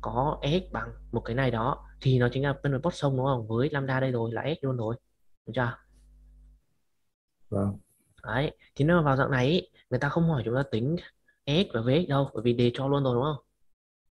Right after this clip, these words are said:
Speaker 2: Vâng.
Speaker 1: Đề sẽ hỏi chúng ta tính cái xác suất. Đấy, công thức xác suất này, chúng ta chỉ cần nhớ một công thức này thôi. Đó là gì? P x bằng K á, sẽ bằng gì? E mũ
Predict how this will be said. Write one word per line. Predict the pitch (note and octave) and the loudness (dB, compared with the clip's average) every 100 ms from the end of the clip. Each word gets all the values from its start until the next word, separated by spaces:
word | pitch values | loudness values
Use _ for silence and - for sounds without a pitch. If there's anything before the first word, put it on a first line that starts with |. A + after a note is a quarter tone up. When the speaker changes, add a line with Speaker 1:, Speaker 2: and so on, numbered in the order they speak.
| _ _ _ _ _ _ _ _ | _ _ _ _ _ _ _ _
Speaker 2:
Vâng. | B2+ A#2+ | 0 0
Speaker 1:
Đề | A#2+ | 2
sẽ | E3 | 0
hỏi | C3 | 2
chúng | B2 | 2
ta | |
tính | C#3 A#2 | 2 -2
cái | A#2+ | -2
xác | E3 | -4
suất. | A3+ - _ _ - | -2 -4 _ _ -6
Đấy, | A2 C3+ | -4 -2
công | D#3 | -2
thức | G3+ | -2
xác | - - | -2 -2
suất | - | -4
này, | A2+ A2 _ | -4 -10 _
chúng | A#2 | -2
ta | C3+ | 0
chỉ | |
cần | A#2+ A2+ | 0 0
nhớ | A2+ | 2
một | D#3 A#2+ | 2 0
công | C3+ | 0
thức | F3+ | 0
này | A#2 | -2
thôi. | A2+ C3+ - _ _ - | 0 -2 -2 _ _ -6
Đó | A2+ | 0
là | B2+ | 0
gì? | A2 G#2+ _ _ _ | 0 -6 _ _ _
P | D3+ D#3+ D#3 - | 4 6 4 -2
x | - | -4
bằng | B2 | -4
K | A#2+ | 0
á, | C#3+ D3 F3 - - _ _ | 2 2 0 -2 -14 _ _
sẽ | - D#3+ | -2 0
bằng | B2 | 0
gì? | A#2 A#2+ - - _ - | -2 -4 -8 -20 _ -2
E | D#3 D#3 | 2 4
mũ | E3+ | 4